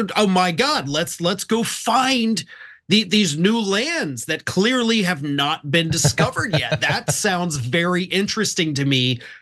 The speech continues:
Speaker 1: Let's keep filling in the map and find these places where these mystery people are coming from. But look,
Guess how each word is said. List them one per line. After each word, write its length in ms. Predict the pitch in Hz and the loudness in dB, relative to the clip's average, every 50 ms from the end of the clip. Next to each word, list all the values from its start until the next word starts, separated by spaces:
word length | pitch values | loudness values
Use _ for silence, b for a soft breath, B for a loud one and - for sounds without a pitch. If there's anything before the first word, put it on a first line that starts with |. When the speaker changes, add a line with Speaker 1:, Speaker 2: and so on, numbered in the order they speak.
| B B | B B
Speaker 1:
Let's 300 | - 147 170 190 - - | 2 2 2 2 0 -4
keep 320 | - - - 214 220 - | -2 0 0 0 0 -2
filling 420 | - - - 196 202 220 226 220 214 | -6 -2 0 0 2 2 0 0 -2
in 140 | 220 214 208 | -2 -2 -2
the 60 | 190 | -2
map 360 | 185 220 240 240 220 214 - | -2 -2 -2 -2 -4 -4 -4
and 160 | 190 170 156 | -4 -4 -4
find 360 | - - 202 185 208 208 202 | -2 -2 0 0 0 0 -2
these 280 | 185 160 196 196 185 - | -2 -2 -2 -2 -2 -4
places 540 | - - 247 269 262 - - 214 196 151 - | 0 2 2 2 2 2 0 0 -2 -2 -2
where 120 | 165 175 | -2 -2
these 200 | 160 175 175 143 | 0 -2 -2 -2
mystery 480 | 147 151 170 170 - - 185 185 185 175 | -2 0 0 0 0 0 0 0 0 0
people 360 | - - 160 156 - 160 160 | 0 0 0 0 0 0 0
are 120 | 165 175 | 0 0
coming 420 | 165 - - 247 - 330 330 269 208 | -2 -2 -2 -2 0 0 0 0 0
from. 400 | - - 165 135 104 - - - _ _ B B B B B B B B _ | 0 2 2 2 2 -2 -6 -14 _ _ B B B B B B B B _
But 240 | 220 226 220 220 - _ _ _ _ _ - | 4 4 4 2 -2 _ _ _ _ _ 2
look, 240 | 196 165 - - | 2 2 2 0